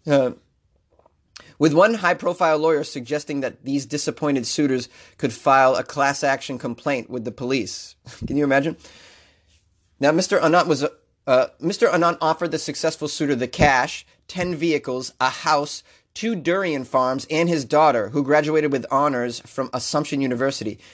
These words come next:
He invited suitors to gather at Talad Nern Sung in Chantaburi on April first for the chance to join the family. By the way, I just nailed some of those very, uh, difficult Thai words, I'm assuming. Uh, how, how, I mean, and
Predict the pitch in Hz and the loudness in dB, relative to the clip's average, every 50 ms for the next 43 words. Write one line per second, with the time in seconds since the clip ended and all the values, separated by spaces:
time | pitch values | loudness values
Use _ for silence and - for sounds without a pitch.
0 | _ - 160 160 156 139 160 170 170 165 143 - - 180 180 165 160 151 - 151 | _ 0 2 2 4 4 4 4 4 4 0 -2 -4 -4 -2 -2 -4 -4 -6 -10
1 | 120 - 151 151 160 147 143 131 - - 123 - _ - - 151 147 151 147 143 | -4 -2 0 2 2 2 0 -2 -2 -4 -6 -6 _ -6 -4 -2 0 2 2 0
2 | 139 131 139 139 143 143 139 139 135 - - - - 156 139 123 120 123 120 - | 0 -2 -4 -4 -2 -4 -4 -6 -8 -10 -10 -8 -6 -4 -4 -4 -4 -6 -8 -10
3 | - - - _ - 135 127 127 - - 160 147 151 - 156 123 120 131 143 156 | -16 -20 -20 _ -6 -6 -4 -4 -2 0 0 0 2 0 -2 -2 0 0 2 2
4 | 151 139 120 120 120 - - 123 120 - - 143 143 143 131 120 - - 143 135 | 2 2 2 0 0 -2 -2 -4 -4 -2 -4 -4 -4 -4 -6 -4 -2 -2 -2 -2
5 | 135 - 127 113 120 120 - 147 143 135 - - 131 113 135 131 131 123 120 - | -2 -6 -8 -8 -8 -6 -4 -4 -4 -4 -6 -8 -6 -4 -4 -4 -4 -4 -4 -4
6 | - 139 135 123 101 87 80 - _ - - _ - 131 139 143 143 143 123 107 | -2 -2 -2 -2 -4 -8 -10 -12 _ -20 -16 _ 2 2 4 6 4 4 2 2
7 | 107 131 127 131 127 139 135 135 135 - 131 127 117 120 123 117 110 117 131 135 | -2 -6 -8 -6 -4 -4 -4 -4 -4 -6 -8 -6 -6 -6 -6 -6 -4 -4 -2 -2
8 | 131 123 123 - - _ _ _ _ - - - 117 120 113 110 135 120 - 117 | -2 -4 -8 -14 -20 _ _ _ _ -12 -4 -2 0 0 0 -2 -6 -8 -2 0
9 | 135 123 - - - 139 123 120 117 131 131 117 110 104 117 107 110 - - 120 | 0 0 0 0 0 2 2 2 2 2 0 0 0 -2 -4 -6 -6 -8 -8 -8
10 | 113 107 107 - _ - - _ _ _ - - 117 113 - - - 165 180 - | -8 -8 -12 -14 _ -20 -20 _ _ _ -6 -4 -4 -4 -4 -4 0 0 0 2
11 | 123 156 170 - - _ _ - 165 - - 151 147 170 165 147 139 - _ _ | 2 -2 -4 -4 -6 _ _ -14 -12 -8 -6 -4 -4 -2 -4 -6 -8 -10 _ _
12 | _ _ _ _ 165 180 202 190 | _ _ _ _ -2 -2 -2 -4